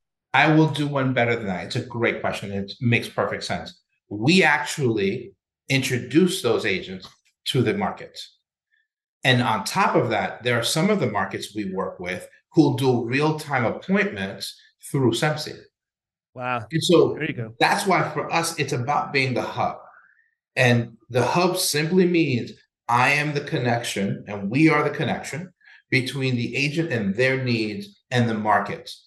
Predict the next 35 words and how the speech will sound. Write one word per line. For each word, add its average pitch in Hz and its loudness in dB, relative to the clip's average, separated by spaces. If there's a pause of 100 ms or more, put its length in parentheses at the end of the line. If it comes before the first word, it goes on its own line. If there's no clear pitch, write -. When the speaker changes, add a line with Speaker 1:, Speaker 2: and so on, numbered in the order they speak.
(260)
Speaker 1:
And 113 0 (180)
again, 117 0 (100)
we 135 0
don't 147 2
care 135 0
if - -8
it's - -10
direct 120 0
appointed, 117 -2 (400)
inherited, 127 0
as 107 -2
we 117 -4
call 113 4
it, 104 -2
from 101 -2 (220)
a 120 -4
partner 120 0
like 110 -2
a - -2
Shenango, 98 -2 (240)
or 113 4
if 120 -2
it's 117 -6
through 113 2
semsi. 98 -2 (340)
But 123 2
to 127 -2
your 170 2
point, 107 0 (320)
we 123 2
do 123 2
it - -4
all 107 4
the 101 -4
time, 95 -4